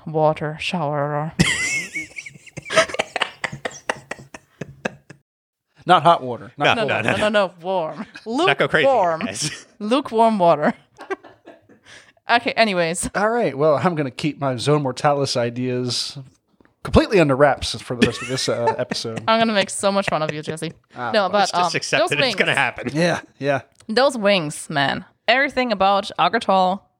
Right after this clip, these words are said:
Speaker 1: down to the horn is really well mon-,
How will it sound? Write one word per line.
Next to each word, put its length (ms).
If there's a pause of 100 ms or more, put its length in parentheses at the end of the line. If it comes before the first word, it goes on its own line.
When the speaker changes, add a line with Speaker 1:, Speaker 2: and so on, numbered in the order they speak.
(340)
Speaker 1:
down 160
to 80
the 100
horn 400
is 260
really 380 (680)
well 380
mon-, 360